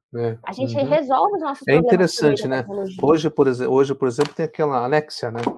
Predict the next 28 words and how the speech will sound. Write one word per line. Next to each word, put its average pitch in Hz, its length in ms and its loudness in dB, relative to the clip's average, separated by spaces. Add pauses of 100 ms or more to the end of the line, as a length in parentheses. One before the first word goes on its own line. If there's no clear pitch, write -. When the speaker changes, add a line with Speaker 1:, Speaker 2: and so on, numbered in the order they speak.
(140)
Speaker 1:
Não, 120 140 -10
hoje 143 220 -6
meu 143 180 -6
filho, 156 220 -6
assim, 175 300 -4
meu, 135 200 -4
eu, 220 120 4
Speaker 2:
Exato. 202 180 2
Speaker 1:
an-, 175 340 0
antes 208 200 -2
de 160 60 -10
dormir, 160 300 0
eu 175 60 -2
falo 165 220 -2
pra 156 120 2
Alexa: 135 340 -2
"Alexa, 151 320 -2
acorda 147 400 0
às - 80 -16
cinco - 300 -12
e - 40 2
meia." - 480 -4
<laughs> 247 560 0
Ela: 143 260 6
Speaker 2:
<laughs> - 40 4
Speaker 1:
"Alexa, 170 520 2
acorda." 175 360 -10 (300)
Então, - 380 0